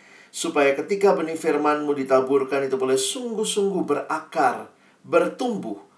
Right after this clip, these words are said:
dan juga berbuah nyata di dalam hidup kami. Berkati hamba-Mu yang menyampaikan, semua kami yang mendengar. Tuhan, tolonglah kami semua,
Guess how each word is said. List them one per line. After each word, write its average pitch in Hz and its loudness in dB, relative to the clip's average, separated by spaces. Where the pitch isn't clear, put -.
dan 190 4
juga 180 6
berbuah 151 4
nyata 151 4
di 135 -4
dalam 120 4
hidup 113 -10
kami. 101 -6
Berkati 156 2
hamba-Mu 143 4
yang 139 2
menyampaikan, 123 0
semua 127 -2
kami 120 -4
yang 117 -8
mendengar. 135 2
Tuhan, - 2
tolonglah 170 4
kami 120 -6
semua, 123 -4